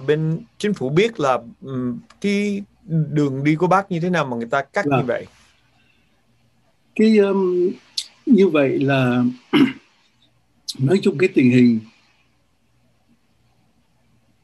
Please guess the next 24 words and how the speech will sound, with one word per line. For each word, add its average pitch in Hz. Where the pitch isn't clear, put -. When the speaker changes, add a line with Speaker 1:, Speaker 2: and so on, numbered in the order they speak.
Speaker 2:
chính 202
phủ 131
Việt 135
Nam 156
Cộng 127
Hòa 127
thì 123
có 160
một 196
cái 165
phương 143
tiện 131
để 113
kiểm, 110
kiểm 123
soát 185
sinh 151
viên. 151
Ờ, 139
rất 202
là 143
đơn 139
giản 110
là 117